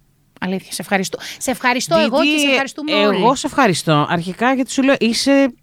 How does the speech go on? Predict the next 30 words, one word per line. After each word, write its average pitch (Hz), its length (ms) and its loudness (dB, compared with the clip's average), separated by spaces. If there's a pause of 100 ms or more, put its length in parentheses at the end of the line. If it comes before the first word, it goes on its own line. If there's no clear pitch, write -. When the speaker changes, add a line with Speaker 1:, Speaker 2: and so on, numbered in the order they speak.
Speaker 2:
εσύ - 280 0
είσαι 214 180 4
το 151 180 2
body 143 240 2
positivity. 143 480 -2
Πριν 196 180 -2
ένα 214 180 4
χρόνο 208 180 4
που 233 80 0
σε 220 80 0
γνώρισα, 208 440 0
είπα, 240 200 -4 (400)
«Υπάρχει 226 440 -6
αυτός - 180 -8
ο 226 40 0
άνθρωπος 214 320 -4
εκεί 190 220 -8
έξω». 180 240 -4 (640)
Speaker 1:
<laughs> - 520 -8
Speaker 2:
Αλήθεια, 196 640 2 (140)
το, 214 200 2
εγώ 202 540 2
σε 302 120 -2
υπεραγαπώ, 190 760 2
αλλά 233 520 0 (260)
μπράβο 240 520 0
που 285 140 -4
μιλάς 262 500 0
πολύ 254 320 0
ανοιχτά 220 640 0